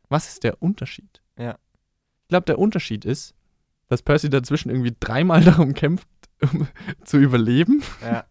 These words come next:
Speaker 1: Und der Harry halt nicht.
Speaker 2: Mhm.
Speaker 1: So. Also.
Speaker 2: Ja, aber ich find, bei Harry Potter weiß man ja auch so ein bisschen, ey, da kommt noch irgendwas Magisches, ne? Und,
Speaker 1: Mhm.
Speaker 2: und wartet ja auch so ein bisschen drauf.
Speaker 1: Ja.
Speaker 2: Und da passieren ja auch so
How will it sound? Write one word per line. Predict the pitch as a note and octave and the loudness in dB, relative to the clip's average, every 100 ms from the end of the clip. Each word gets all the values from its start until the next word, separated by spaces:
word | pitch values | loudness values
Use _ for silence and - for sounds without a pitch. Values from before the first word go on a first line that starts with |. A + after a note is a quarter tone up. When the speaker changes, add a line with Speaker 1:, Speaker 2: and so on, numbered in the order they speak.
| _ _ _ _ _ _ _ _ _ _ | _ _ _ _ _ _ _ _ _ _
Speaker 1:
Und | C3 | -2
der | A2 | 0
Harry | A#2 A2+ | 2 2
halt | G2 | 0
nicht. | G2+ G2 _ _ _ _ _ | -2 -6 _ _ _ _ _
Speaker 2:
Mhm. | A2+ A2 G#2+ _ _ _ _ - | -16 -14 -14 _ _ _ _ -8
Speaker 1:
So. | F#2+ G2 _ _ _ - | -6 -6 _ _ _ -2
Also. | A2+ A2+ A2 - _ _ _ _ _ _ _ _ _ - | 0 2 -2 -4 _ _ _ _ _ _ _ _ _ -16
Speaker 2:
Ja, | C3 | -14
aber | A2 | -12
ich | - | -14
find, | - E3+ | -12 -12
bei | - | -10
Harry | B2+ D3+ D#3 C#3+ _ _ _ - | -8 -8 -8 -10 _ _ _ -14
Potter | C#3 C3 | -12 -8
weiß | B2 C#3 | -8 -8
man | B2 | -8
ja | A2+ G2 | -8 -10
auch | |
so | - | -12
ein | G#2+ | -14
bisschen, | G2 G#2+ | -14 -14
ey, | G#2 | -14
da | G2+ | -14
kommt | - A2+ | -16 -18
noch | G#2 | -18
irgendwas | G#2+ G#2 G2 - _ _ _ _ _ | -16 -14 -16 -18 _ _ _ _ _
Magisches, | A2 G#2+ A2 A2 - A#2 A2 - | -8 -6 -6 -8 -10 -10 -10 -10
ne? | A#2 A#2+ | -10 -10
Und, | - A#2+ | -6 -4
Speaker 1:
Mhm. | B2 | -2
Speaker 2:
und | A2+ | -2
wartet | A2 A#2 C#3 A2 | -4 -4 -6 -10
ja | |
auch | G2+ | -10
so | - | -12
ein | A2 | -12
bisschen | G#2 A2+ | -12 -12
drauf. | G#2 A2+ | -8 -6
Speaker 1:
Ja. | A#2+ | -6
Speaker 2:
Und | |
da | A#2 | -6
passieren | - A2+ C#3 C3 | -10 -12 -10 -10
ja | - | -10
auch | C3 | -12
so | - A#2+ G2+ | -10 -10 -10